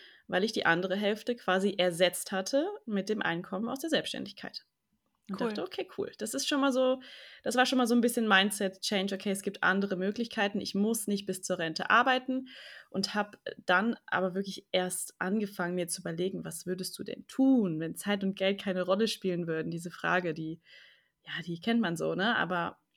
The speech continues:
Speaker 1: aber die ist so tief eigentlich, wenn man sich da wirklich Gedanken drüber macht, sich das zu überlegen. Und ich konnte das nicht. Ich konnte mir nicht vorstellen, was ist, wenn Zeit und Geld keine Rolle spielt. Also mein Gehirn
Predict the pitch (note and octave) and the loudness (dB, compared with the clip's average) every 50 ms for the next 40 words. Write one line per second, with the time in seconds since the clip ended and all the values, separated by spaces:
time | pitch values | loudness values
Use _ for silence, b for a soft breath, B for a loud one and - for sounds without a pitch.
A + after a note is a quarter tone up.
0 | _ _ - - F3 F#3 E3+ F#3+ G#3+ G#3+ G#3 - C4+ B3+ - - C#4 C#4 C#4 C#4 | _ _ -10 -6 -4 -4 -2 -2 -2 -2 -2 -2 -2 -2 0 4 4 4 4 4
1 | - - - E3 E3 F3 E3+ F3+ F#3+ B3 C#4 - - - F#3 F#3 F#3 F#3 F3+ - | 0 -2 -2 -2 -2 -4 -4 -4 -4 -4 -4 -6 -8 -6 -4 -2 -2 -2 -4 -4
2 | F3+ F3+ - - _ b b b b b b b b b b b b b _ - | -6 -8 -10 -12 _ b b b b b b b b b b b b b _ -4
3 | F#3+ F3 G3 A3+ A3 A3+ G#3+ G#3 - - F3 F3+ F#3 F#3+ A3 A#3 A#3+ A#3 G#3+ A#3 | -2 0 0 0 0 0 -2 -4 -4 -6 -4 -2 -2 0 0 0 0 0 0 0
4 | A3+ A3+ G#3+ G#3+ G#3+ A3 A3+ - - - - - _ _ _ _ _ - F#3+ F#3 | 0 -2 -2 -2 -2 -4 -4 -6 -12 -14 -16 -16 _ _ _ _ _ -8 -8 -6
5 | - - G3 G3 - - F3+ F3 F3+ F3 F3 F3 F#3+ G#3+ A#3 A#3 G3+ - G3 G3 | -4 -4 -4 -4 -4 -4 -4 -4 -4 -2 0 0 0 0 0 -2 -2 -2 -2 -4
6 | F#3+ - - - - - - - D4 E4+ G4+ - A#3 F3+ E3 - - - - - | -4 -6 -12 -14 -14 -12 -6 -4 -2 -2 -2 -4 -6 -6 -6 -6 -6 -8 -8 -10
7 | - - _ _ _ - G3+ - - - C4+ C#4 E4+ F#4 - D#4+ D4 D4 - - | -12 -18 _ _ _ -14 -14 -12 -8 -4 -2 -2 -2 0 0 -2 -2 -2 -4 -8
8 | _ _ _ _ _ _ _ _ - G#3+ A3 A3+ A3+ B3+ - - - B3 B3 B3 | _ _ _ _ _ _ _ _ -4 -2 -2 0 0 -2 -2 -2 -2 0 0 0
9 | - - A#3+ A#3+ A#3+ A#3+ A#3+ A#3+ - _ _ - F#3+ G#3 G#3 G#3 - - - G#3+ | 0 0 0 0 0 0 -2 -2 -4 _ _ -6 -2 -2 -2 -2 -4 -4 -2 -4
10 | G#3 - - G3 F#3 - - F#3+ F#3+ G3 - A#3 - - - _ _ _ _ _ | -2 -4 -6 -6 -6 -6 -4 -2 -2 -2 -2 -4 -6 -10 -14 _ _ _ _ _
11 | - G3+ G3 F3+ F#3+ F#3 F#3 G3 A3+ C#4+ - - - - _ _ _ _ _ _ | -6 -4 -4 -2 0 0 0 2 2 0 -2 -6 -12 -16 _ _ _ _ _ _
12 | _ _ _ _ - - A3+ A3 A#3+ A#3 A3+ F3 D3+ - - - - - - - | _ _ _ _ -4 -2 0 0 2 0 0 -2 -2 -6 -8 -10 -10 -10 -6 -4
13 | - F#3+ G3 G3+ G#3+ A3 A3+ G#3+ A3+ G#3 C4+ D4 C#4 B3+ C4+ F4 | -4 -2 0 0 0 2 0 0 0 2 4 4 4 4 2 0